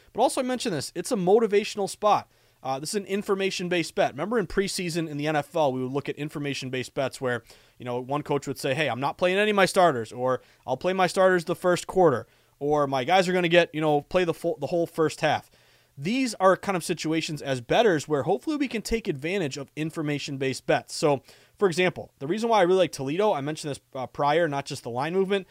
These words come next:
but they've lost four straight bowls. Uh, these little mac teams getting the b-, bowl game win is huge for your program. Uh, so you're motivated to just get off the schneid there, but you have everyone playing for Toledo.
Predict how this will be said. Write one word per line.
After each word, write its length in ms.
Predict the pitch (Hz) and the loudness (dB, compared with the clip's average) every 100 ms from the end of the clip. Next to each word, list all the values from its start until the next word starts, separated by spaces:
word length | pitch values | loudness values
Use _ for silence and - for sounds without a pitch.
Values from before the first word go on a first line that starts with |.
| _ _ _ | _ _ _
but 220 | 240 240 | 2 4
they've 160 | 190 156 | 2 2
lost 360 | 147 208 - | 4 4 2
four 160 | 254 254 | 0 -2
straight 280 | 254 285 247 | 0 -4 0
bowls. 400 | 147 151 190 - _ _ _ | 0 2 0 -6 _ _ _
Uh, 240 | 143 147 139 | 2 4 4
these 220 | 156 180 | -2 2
little 160 | 208 175 | 4 4
mac 260 | 160 180 | 2 0
teams 360 | - 190 185 156 | -2 -4 -4 0
getting 240 | 170 175 | 0 2
the 100 | 156 | 0
b-, 160 | 135 143 | -2 -6
bowl 260 | 135 151 | 0 2
game 240 | 151 170 160 | 2 0 -2
win 180 | 147 175 | -2 -2
is 120 | - | -4
huge 240 | 151 156 | -2 -2
for 80 | - | 2
your 100 | 185 | 0
program. 560 | - 156 131 131 143 160 - _ _ | 2 2 2 -2 -2 -6 -14 _ _
Uh, 180 | - 139 | 0 0
so 140 | 131 160 | 0 -2
you're 100 | 147 | 2
motivated 400 | 180 180 165 156 | 2 2 0 -2
to 80 | 147 | -6
just 200 | 143 - | -8 -2
get 100 | 156 | 2
off 140 | 143 | 2
the 80 | 127 | -2
schneid 400 | - 170 240 180 | -2 2 2 2
there, 300 | 131 131 - - _ _ 175 | 2 2 -2 -14 _ _ -2
but 140 | 165 | 0
you 80 | 339 | -2
have 100 | - 170 | -2 0
everyone 400 | 175 190 170 151 | 0 2 0 -2
playing 240 | 143 139 | -4 -4
for 140 | 143 | -6
Toledo. 400 | - 131 107 92 | -8 -10 -10 -14